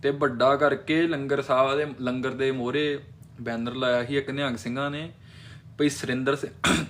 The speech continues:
<clears throat> ਸੁਰਿੰਦਰ ਸਿੰਘ ਸੋਢੀ ਦਾ ਕਾਤਲ ਚੌਵੀ ਘੰਟਿਆਂ 'ਚ ਹਲਾਕ, ਬਾਕੀ ਤਿਆਰੀ ਰੱਖਣ। ਤੇ ਇਹ ਸੀ ਜੀ ਭਾਈ ਸੁਰਿੰਦਰ ਸਿੰਘ ਸੋ-, ਸੋਢੀ ਜੀ ਦਾ ਜੀਵਨ। ਹੋਰ ਉਹਨਾਂ ਦੀਆਂ ਬਹੁਤ ਘਟਨਾਵਾਂ ਆ,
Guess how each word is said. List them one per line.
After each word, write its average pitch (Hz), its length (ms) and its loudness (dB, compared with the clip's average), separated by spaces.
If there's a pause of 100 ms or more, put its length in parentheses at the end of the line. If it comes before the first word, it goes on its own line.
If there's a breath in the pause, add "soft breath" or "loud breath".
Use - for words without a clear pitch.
(140)
<clears throat> - 460 -20
ਸੁਰਿੰਦਰ 147 440 -2
ਸਿੰਘ 165 260 -2
ਸੋਢੀ 170 640 0
ਦਾ 151 220 6
ਕਾਤਲ 143 440 2
ਚੌਵੀ 131 440 0
ਘੰਟਿਆਂ 123 320 -2
'ਚ 127 80 -4
ਹਲਾਕ, 127 680 0 (160)
ਬਾਕੀ 123 300 0
ਤਿਆਰੀ 117 340 -4
ਰੱਖਣ। 113 320 -8 (1000 loud breath)
ਤੇ 120 280 -2
ਇਹ 151 200 4
ਸੀ 165 140 4
ਜੀ 165 100 2
ਭਾਈ 160 220 0
ਸੁਰਿੰਦਰ 123 320 -4
ਸਿੰਘ 131 220 -8
ਸੋ-, 120 200 -6
ਸੋਢੀ 117 440 -8
ਜੀ 123 120 -8
ਦਾ 120 100 -4
ਜੀਵਨ। 117 460 -6 (220)
ਹੋਰ 135 220 2
ਉਹਨਾਂ 147 220 0
ਦੀਆਂ 147 240 -2
ਬਹੁਤ 131 320 -2
ਘਟਨਾਵਾਂ 131 480 -4
ਆ, 131 180 -4